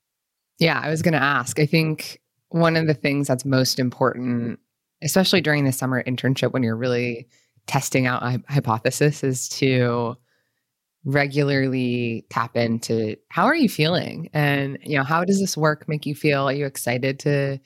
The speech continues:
get up every day and go to work? <laughs> I, so I'm, I'm curious, how, how did you feel while you were working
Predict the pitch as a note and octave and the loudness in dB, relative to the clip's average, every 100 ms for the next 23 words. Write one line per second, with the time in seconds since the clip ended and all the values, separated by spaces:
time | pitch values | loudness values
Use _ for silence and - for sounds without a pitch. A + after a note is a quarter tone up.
0 | _ _ _ - C3 C3 C3+ C3 C#3 B2+ | _ _ _ -2 0 0 -2 0 0 2
1 | B2+ B2 B2 B2 A2+ G2 C#3+ _ _ _ | 2 0 -2 -4 -4 -6 -8 _ _ _
2 | _ C#3+ C#3+ C#3+ A#2+ C#3 - E3+ G#3 - | _ 0 2 2 0 -2 0 2 2 0
3 | - - - - - E3 - - D#3 D3+ | -20 -20 -20 -20 -4 -2 0 4 4 4
4 | D3 D3 C#3+ C#3 C3+ C3 - _ - D#3 | 0 -2 0 2 2 0 -8 _ -2 0
5 | D3+ D3+ D#3 D3+ D#3 D#3 - C#3+ C#3+ B2+ | 0 -2 -2 0 0 -2 0 2 2 2
6 | C3 C3 C3 B2 B2+ C3+ C3 B2 A#2+ C3+ | 0 -2 -2 -2 -2 0 0 0 -4 -6